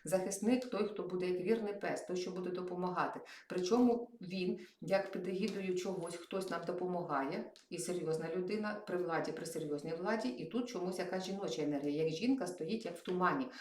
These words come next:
От бачите, вона десь за цим всім стоїть, її не видно, але там все ж таки рука її просліджується. І в цьому якраз і полягає оця хитрість. Хитрість того, що хтось там іще маніпулює і щось, щось робить.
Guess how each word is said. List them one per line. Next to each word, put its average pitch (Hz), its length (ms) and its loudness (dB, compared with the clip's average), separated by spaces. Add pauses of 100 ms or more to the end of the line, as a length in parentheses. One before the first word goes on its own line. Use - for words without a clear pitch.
(200)
От 151 80 -6
бачите, 180 400 0
вона 180 300 0
десь 190 360 0
за 170 80 -4
цим - 240 -2
всім 262 380 2
стоїть, - 440 -4
її 170 280 -2
не 214 120 4
видно, 180 440 2
але 170 180 2
там 180 160 0
все 190 200 -2
ж - 80 -4
таки - 200 -2
рука 190 280 2
її 190 280 2 (300)
просліджується. 180 560 0
І - 160 -2
в 180 100 -2
цьому 277 320 6
якраз 214 420 2
і 185 60 -6
полягає 196 680 2
оця 180 400 -2
хитрість. - 560 -4 (640)
Хитрість 220 600 0
того, 208 300 4
що 214 220 4
хтось 262 420 2
там 208 220 0
іще 208 280 2
маніпулює 180 680 0
і 185 60 -6
щось, 247 320 2
щось 226 300 2
робить. 202 460 0